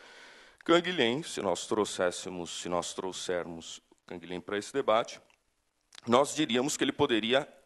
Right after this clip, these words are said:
acrescentar a, então a essa necessidade de, é, classificação, é, ou de distinção classificatória e heurística, uma necessidade de ordem bastante diferente, uma necessidade de ordem vital.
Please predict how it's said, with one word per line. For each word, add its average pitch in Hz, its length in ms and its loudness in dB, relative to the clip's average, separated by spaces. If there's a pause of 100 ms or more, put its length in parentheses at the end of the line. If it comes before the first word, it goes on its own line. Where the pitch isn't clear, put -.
(140)
acrescentar 110 760 2
a, 98 100 4
então 98 680 -2
a 95 80 2
essa 90 420 0 (540)
necessidade 117 760 2
de, 101 540 -4
é, 92 240 0
classificação, 98 1400 -2 (120)
é, 87 260 -2
ou 92 260 -2
de 85 540 -8 (300)
distinção 107 680 -2
classificatória 98 680 2
e 92 40 4
heurística, 131 540 2
uma 131 120 2
necessidade 131 920 2 (360)
de 117 120 2
ordem 147 340 6
bastante 160 640 2
diferente, 127 680 -2 (420)
uma 113 100 -2
necessidade 135 500 0
de 135 80 2
ordem 131 460 2 (420)
vital. 87 680 -4